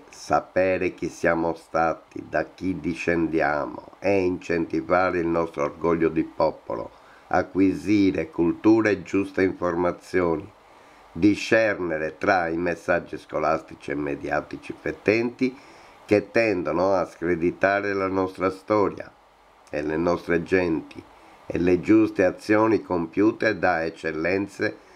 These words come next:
della nostra nazione è fondamentale. È altamente meritorio fare fronte comune durante manifestazioni indette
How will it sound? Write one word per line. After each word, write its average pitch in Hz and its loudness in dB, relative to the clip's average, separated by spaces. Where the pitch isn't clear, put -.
della 87 0
nostra 92 -2
nazione 87 -2
è 92 0
fondamentale. 82 -4
È 98 4
altamente 107 2
meritorio 95 2
fare 92 0
fronte 101 -2
comune 95 0
durante 95 0
manifestazioni 85 -2
indette 87 0